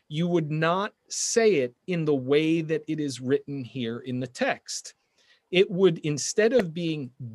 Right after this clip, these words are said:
"bereshit," it would be Bareshit. Bareshit. It's the difference of only one vowel, but that difference can be very important.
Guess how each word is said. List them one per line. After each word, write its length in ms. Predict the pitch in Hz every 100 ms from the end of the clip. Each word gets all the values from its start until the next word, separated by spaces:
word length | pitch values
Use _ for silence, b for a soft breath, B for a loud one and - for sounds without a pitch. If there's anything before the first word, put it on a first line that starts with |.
| 113
"bereshit," 1600 | 214 269 - _ _ _ - 139 139 127 - - 131 123 - - -
it 200 | 170 180
would 260 | 175 160
be 280 | 180 175 165 127 110
Bareshit. 1120 | 147 165 185 185 165 143 131 117 - - 107 92 _ - - _ _ _ _ _ 123 113
Bareshit. 800 | 160 190 165 143 117 139 107 - b b b _ -
It's 200 | 139 -
the 120 | 143
difference 480 | 143 170 226 202 202
of 120 | 170
only 300 | 160 165 156
one 300 | 139 151 156
vowel, 560 | 160 160 131 101 110 - _ _ _ _
but 240 | 170 165 151
that 440 | 147 131 - 123
difference 540 | - 247 - 165 139 -
can 280 | - 147 135
be 180 | 139
very 500 | 120 117 143 156 156
important. 560 | 139 156 202 208 -